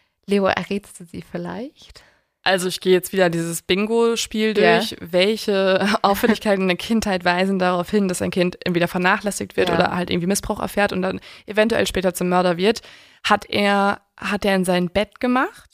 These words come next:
Speaker 1: Ja, das habe ich ja schon, also
Speaker 2: Ach so,
Speaker 1: bis
Speaker 2: hast du schon
Speaker 1: zu
Speaker 2: gesagt?
Speaker 1: Genau, ja.
Speaker 2: Oh, sorry. Ähm,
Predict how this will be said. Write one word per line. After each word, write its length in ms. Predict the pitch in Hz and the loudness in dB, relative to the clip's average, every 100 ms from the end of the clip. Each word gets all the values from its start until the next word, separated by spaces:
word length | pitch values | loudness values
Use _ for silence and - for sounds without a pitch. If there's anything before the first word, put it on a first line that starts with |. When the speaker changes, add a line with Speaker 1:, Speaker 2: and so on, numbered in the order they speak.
| _ - | _ 0
Speaker 1:
Ja, 260 | 208 196 | 2 4
das 200 | 214 - | 0 0
habe 120 | 208 | 0
ich 60 | 214 | 0
ja 80 | 202 | -4
schon, 260 | - 190 - | -4 -6 -2
also 180 | 196 185 | 0 2
Speaker 2:
Ach 60 | |
so, 80 | 190 | 2
Speaker 1:
bis 160 | 185 - | 2 0
Speaker 2:
hast 160 | 185 | -4
du 20 | 202 | 0
schon 80 | 185 | 0
Speaker 1:
zu 20 | |
Speaker 2:
gesagt? 320 | 180 220 - | -2 -6 -6
Speaker 1:
Genau, 240 | 190 175 175 | -4 -4 -4
ja. 100 | 175 | -6
Speaker 2:
Oh, 40 | |
sorry. 220 | 160 160 - _ _ _ _ _ - | -8 -12 -20 _ _ _ _ _ -2
Ähm, 500 | 185 180 180 180 | 2 2 2 -2